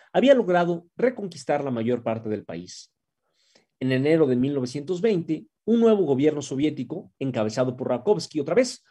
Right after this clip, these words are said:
pudo instalarse en Kharkov. Sin embargo, tampoco en esa ocasión la paz duraría mucho, pues en la primavera de ese año, mil novecientos veinte,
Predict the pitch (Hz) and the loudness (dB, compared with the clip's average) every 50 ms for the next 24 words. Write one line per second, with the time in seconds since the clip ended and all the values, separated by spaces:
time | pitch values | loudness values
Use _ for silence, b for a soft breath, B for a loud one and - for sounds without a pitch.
0 | _ _ _ _ - 226 214 175 - - 131 139 131 135 - 135 - - 120 120 | _ _ _ _ 0 0 0 0 0 0 -2 -2 -2 -4 -8 -10 -10 -10 -10 -8
1 | - 110 104 110 113 - 101 - _ _ _ _ _ _ _ _ _ _ _ _ | -6 -8 -8 -8 -10 -14 -16 -16 _ _ _ _ _ _ _ _ _ _ _ _
2 | _ _ _ _ _ _ _ _ _ _ _ _ 190 - - 170 175 190 202 214 | _ _ _ _ _ _ _ _ _ _ _ _ _ -6 -2 0 2 2 4 2
3 | 214 214 208 185 165 165 175 - - _ _ _ _ _ _ _ _ - 131 127 | 4 4 2 0 0 -2 -4 -6 -8 _ _ _ _ _ _ _ _ -4 -4 -2
4 | 131 131 214 214 214 202 190 175 160 156 160 160 170 147 - 127 127 - 143 143 | 2 4 4 4 4 4 2 2 2 2 0 0 -2 -4 -4 -6 -6 -4 -2 -2
5 | 135 110 - 127 127 127 123 - 123 110 104 104 104 101 101 110 117 117 - - | -2 -2 0 2 2 2 0 0 -2 0 0 0 -2 -2 -4 -8 -10 -12 -16 -20
6 | _ _ _ _ _ _ _ _ _ _ _ - 214 233 226 180 156 131 120 - | _ _ _ _ _ _ _ _ _ _ _ 6 6 6 6 4 -2 -4 -4 -4
7 | 123 113 113 113 127 139 147 131 131 127 - 185 175 139 143 185 233 208 135 120 | -4 -2 0 0 2 2 2 2 0 0 0 0 0 0 0 0 -2 0 0 0
8 | 120 107 107 113 123 120 113 120 127 123 - - _ 135 131 - 131 123 175 214 | 0 -2 -4 -4 -6 -6 -4 -4 -6 -6 -8 -2 _ 2 2 4 2 0 -4 -6